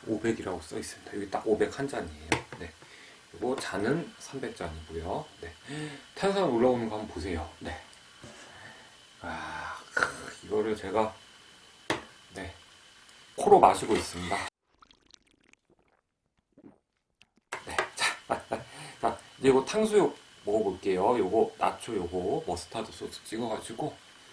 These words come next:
냉동 탕수육 한번, 닭고기로 하는 겁니다. 냉동 탕수육 한번 먹어볼게요. 음.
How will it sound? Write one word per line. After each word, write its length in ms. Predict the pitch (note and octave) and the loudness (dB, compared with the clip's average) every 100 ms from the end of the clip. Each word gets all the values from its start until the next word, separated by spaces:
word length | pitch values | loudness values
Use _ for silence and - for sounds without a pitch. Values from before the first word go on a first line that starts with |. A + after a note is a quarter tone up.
| - - - F2+ | -18 -18 -14 -6
냉동 340 | G2 A2+ A#2 | -4 -2 -4
탕수육 420 | A2+ F2+ E2+ F2 | -4 -6 -6 -10
한번, 180 | F#2 F2+ - | -10 -12 0
닭고기로 600 | - - G#3+ E3+ D3 - | 4 10 12 12 8 4
하는 260 | A#2 F#2+ E2+ | -6 -6 -8
겁니다. 360 | E2 E2 G2 G2 | -8 -6 -6 -2
냉동 300 | G2+ A#2 A2+ | -2 -2 -4
탕수육 240 | G2+ - | -8 -10
한번 180 | F2+ E2+ | -12 -8
먹어볼게요. 640 | F2 E2+ E2 F2 F2+ A2 - - - - - - - - - - - - - - - - - - - - - - - - - - - - - - | -6 -6 -6 -4 -2 -2 -6 -20 -20 -20 -20 -20 -20 -20 -20 -20 -20 -20 -16 -16 -16 -20 -20 -2 -2 -2 -14 -20 -20 -20 -20 -20 -20 -20 -20 -18
음. 440 | F#2+ G2 F2+ F2+ | -16 -16 -16 -14